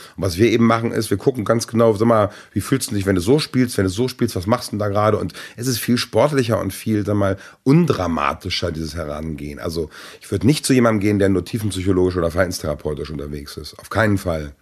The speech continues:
Also muss ich echt sagen. Und die richtig guten Leute, die ich kenne, machen auch alle was anderes. Die haben alle irgendwelche ressourcenorientierten Sachen an Bord, so wie Hypnotherapie, N L P, systemisches Denken, systemische Ansätze und eben diese modernen Ansätze, die man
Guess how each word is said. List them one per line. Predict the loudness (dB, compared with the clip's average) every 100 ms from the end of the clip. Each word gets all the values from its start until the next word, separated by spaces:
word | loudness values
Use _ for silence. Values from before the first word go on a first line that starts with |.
| _ -8
Also | 2 4
muss | 4
ich | 2
echt | -2
sagen. | -2 0 -2 -4 -14 -20 -20 -6
Und | 2
die |
richtig | 2 2 2
guten | 4 6
Leute, | 4 2
die | -4
ich | 0
kenne, | 2
machen | 4 2 0
auch | 0
alle | 0
was | 0 -2
anderes. | 0 0 -2
Die | -4
haben | -2
alle | 2 4 4 -2 -20 -18
irgendwelche | -4 -2 0
ressourcenorientierten | 0 2 2 2 -2 -2 0 0 -2
Sachen | -2 -4 -4 -4
an | -2
Bord, | 0 -2 -2
so | -6
wie | -4 -2
Hypnotherapie, | 0 2 0 0 -2 -2 -4 -4
N | -2
L | -6
P, | -6 0 2 2 -2 -12 -20 _
systemisches | -2 -2 0 4 4 4 2 -4 -4
Denken, | -4 -4 -6
systemische | -10 -6 -4 -4 -2 -4 -4 -8 -20 -20 -8
Ansätze | -2 -2 0 -4 -4 -6 -4
und | 0 0 0
eben | 0 0
diese | 2 2
modernen | 2 4 2 2 0
Ansätze, | -2 0 -2 -2 -6 -4
die | 0
man | 0 0